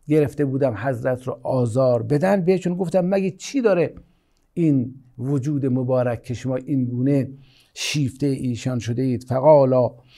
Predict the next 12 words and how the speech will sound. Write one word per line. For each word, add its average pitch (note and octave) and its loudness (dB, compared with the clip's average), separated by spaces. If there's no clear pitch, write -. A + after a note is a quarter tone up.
«ما F3 6
تقول C#3+ 0
فی C3 -4
رجل C3+ 2
یصوم B2+ -2
النهار C3 0
و C3 2
یقوم C3 4
اللیل A#2+ 0
کله؟» G#2 -6
گفتن: D3 -4
«تو D#3+ -8